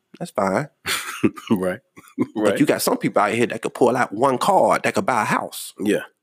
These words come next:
Speaker 2: Oh, yeah.
Speaker 1: Just a thin piece of plastic.
Speaker 2: Mm-hmm.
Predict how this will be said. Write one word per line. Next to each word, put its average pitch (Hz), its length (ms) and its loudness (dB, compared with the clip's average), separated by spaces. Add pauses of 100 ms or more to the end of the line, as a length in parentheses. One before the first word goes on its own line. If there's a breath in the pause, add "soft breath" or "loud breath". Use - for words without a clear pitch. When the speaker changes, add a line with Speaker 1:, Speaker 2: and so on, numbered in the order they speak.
(180)
Speaker 2:
Oh, 90 100 0
yeah. 73 220 -4 (840)
Speaker 1:
Just 127 140 2
a 117 40 4
thin 131 280 2
piece 131 180 -2
of 107 80 2
plastic. - 460 -8
Speaker 2:
Mm-hmm. 110 340 -2